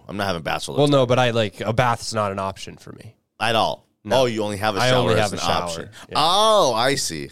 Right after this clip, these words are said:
Speaker 1: Okay.
Speaker 2: But I do have a hot tub at my
Speaker 1: I get the N F L.
Speaker 2: condo complex,
Speaker 1: Sweet.
Speaker 2: so.
Speaker 1: Okay, so, yeah, nice. Sweet. So what
Speaker 2: Kinda like a bath.
Speaker 1: is there any, like, when you go there, is there any chicks ever in there?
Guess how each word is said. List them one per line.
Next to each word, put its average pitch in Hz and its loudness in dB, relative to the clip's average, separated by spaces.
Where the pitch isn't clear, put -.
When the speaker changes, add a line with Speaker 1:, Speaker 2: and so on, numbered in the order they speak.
Speaker 1:
Okay. 98 -6
Speaker 2:
But 139 2
I 156 6
do 185 6
have 151 6
a 113 -2
hot 127 0
tub 90 -8
at 98 -6
my 92 -6
Speaker 1:
I 76 -6
get 78 -4
the 76 -6
N 73 -6
F - 2
L. 127 4
Speaker 2:
condo 87 -4
complex, - -10
Speaker 1:
Sweet. 107 -6
Speaker 2:
so. - -14
Speaker 1:
Okay, 113 -10
so, - -14
yeah, 85 -6
nice. 113 -4
Sweet. 120 -8
So 95 -4
what 90 -2
Speaker 2:
Kinda 165 2
like 98 -2
a - -16
bath. 90 -10
Speaker 1:
is 90 -10
there 98 0
any, 87 -4
like, 80 -8
when 87 -8
you 87 -6
go 90 -2
there, 87 2
is 80 -4
there 80 -6
any 80 -6
chicks - -6
ever 120 -6
in 104 -10
there? 156 -8